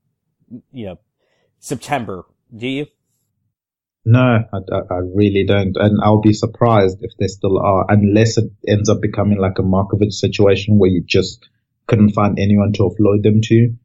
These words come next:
Speaker 2: or we were asking for too much money. But in, in, I'm pretty sure that they,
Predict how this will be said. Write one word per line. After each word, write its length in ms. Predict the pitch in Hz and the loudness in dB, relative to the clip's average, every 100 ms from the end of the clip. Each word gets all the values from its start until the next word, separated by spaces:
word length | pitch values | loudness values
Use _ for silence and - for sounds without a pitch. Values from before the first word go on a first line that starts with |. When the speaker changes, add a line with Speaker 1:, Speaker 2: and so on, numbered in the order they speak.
| _ _ _ | _ _ _
Speaker 2:
or 340 | - 101 101 92 | 0 4 6 4
we 120 | 98 | 2
were 200 | 92 85 | 0 0
asking 260 | 95 - 101 | -2 -2 -2
for 100 | 92 | -2
too 180 | - 104 | 0 0
much 200 | 95 101 | 0 -2
money. 320 | 95 110 131 | 2 4 4
But 220 | 113 104 92 | 2 0 2
in, 260 | 101 104 98 | 2 2 -2
in, 140 | - | -2
I'm 340 | 98 98 95 92 | 0 2 0 -2
pretty 420 | - 127 117 107 | 0 2 4 2
sure 360 | - 110 95 | 2 2 2
that 200 | 90 90 - | 0 -2 2
they, 420 | 95 95 92 | 4 4 2